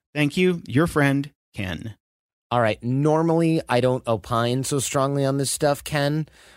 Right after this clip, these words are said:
Speaker 2: but this is way too soon. You are still in the honeymoon phase. In other words, you're thinking more emotionally than you are logically about this. You're really into it. The problems and personality differences that inevitably arise in relationships have still not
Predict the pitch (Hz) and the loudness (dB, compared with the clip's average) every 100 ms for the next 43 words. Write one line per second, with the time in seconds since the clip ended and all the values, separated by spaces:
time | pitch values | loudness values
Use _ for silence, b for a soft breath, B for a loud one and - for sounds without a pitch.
0 | B 107 120 110 107 - 104 151 110 92 | B -2 2 2 0 -2 0 0 0 0
1 | 117 120 107 98 87 87 67 - - _ | 2 2 0 -4 -6 -8 -10 -14 -20 _
2 | 110 139 147 135 - 139 147 160 147 139 | -2 2 2 2 0 2 2 2 0 2
3 | 135 110 131 127 110 98 - 87 65 - | 2 2 2 2 0 -4 -4 -6 -6 -12
4 | b b b 123 139 147 131 117 113 127 | b b b 0 2 2 2 0 -4 -2
5 | 143 139 143 135 123 110 107 110 127 131 | -2 0 0 0 0 2 0 0 0 0
6 | 135 123 113 104 107 101 92 98 117 127 | 0 2 2 2 2 2 0 -2 -2 -2
7 | 123 127 123 143 135 - 101 95 107 104 | 2 2 2 0 -2 -2 -4 -2 0 2
8 | 147 139 139 131 117 - 113 139 151 151 | 0 2 2 2 0 -6 -2 0 2 2
9 | 143 113 95 90 135 - 113 117 123 117 | 0 0 -2 -2 -2 0 2 2 2 0
10 | 123 123 - 123 123 98 104 87 98 104 | -2 -4 -2 0 0 2 0 0 0 0
11 | 113 131 113 113 101 95 90 92 92 B | 2 0 0 0 2 2 0 0 -4 B
12 | B B _ 127 127 113 107 110 117 107 | B B _ -2 0 0 -2 -2 -2 -2
13 | - 101 - - - 147 147 131 113 117 | -2 -2 0 -2 0 0 2 2 0 -2